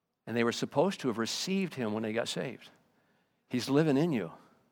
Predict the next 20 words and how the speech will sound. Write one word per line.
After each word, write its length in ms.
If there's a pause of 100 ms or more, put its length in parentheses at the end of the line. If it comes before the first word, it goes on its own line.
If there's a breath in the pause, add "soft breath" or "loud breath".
(1040)
You 120
have 160
to 60
acknowledge 600
him 260 (380 loud breath)
and 120
know 180
that 100
he's 160
there. 160
Now, 160
I'm 80
gonna 180
try 220
to 80
bring 220
this 180
around 220
a 40
corner 460